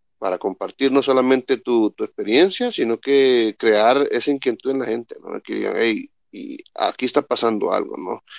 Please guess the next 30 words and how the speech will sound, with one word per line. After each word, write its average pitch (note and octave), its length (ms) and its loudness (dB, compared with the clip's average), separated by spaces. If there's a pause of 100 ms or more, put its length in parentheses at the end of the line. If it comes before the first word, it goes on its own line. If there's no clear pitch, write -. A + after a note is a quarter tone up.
(240)
Que A#2 80 2
en G#2 80 2
verdad G2 200 2
se A#2 140 4
sienta. G2+ 580 0 (720)
Y B2 140 4
es C#3+ 60 8
muy F#3+ 140 10
importante D#3+ 560 4
al C3+ 100 2
principio. B2+ 720 -2 (580)
Eh, G2+ 840 -2
yo A#2+ 200 4
entré, C#3 520 4 (220)
digamos, A2+ 380 2
conocí A#2+ 340 2
en C3 140 4
esto, C3 640 2
eh, G#2+ 260 -2
el G2+ 80 0
año A#2 180 0
pasado, B2+ 720 0 (420)
antes G#2+ 240 -10
de A2+ 80 2
la A2 80 2
adopción G#2+ 560 0 (160)
aquí G2 180 -8
en G#2+ 60 0
el A2 100 -2
país. C3+ 580 -2